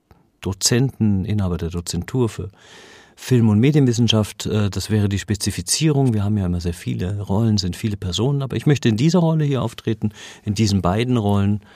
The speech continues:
äh, in denen ich mich für Lehre und Lernen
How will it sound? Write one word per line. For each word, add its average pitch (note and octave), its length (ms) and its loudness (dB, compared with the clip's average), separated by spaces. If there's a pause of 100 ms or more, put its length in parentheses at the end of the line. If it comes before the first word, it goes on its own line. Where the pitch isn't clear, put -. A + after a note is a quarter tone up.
(420)
äh, G#2 320 2
in A2 120 4
denen G2+ 240 4
ich G2+ 160 -2
mich G2+ 140 -2
für F#2+ 100 -4
Lehre F2 320 -2
und E2 80 -4
Lernen D#3 680 -2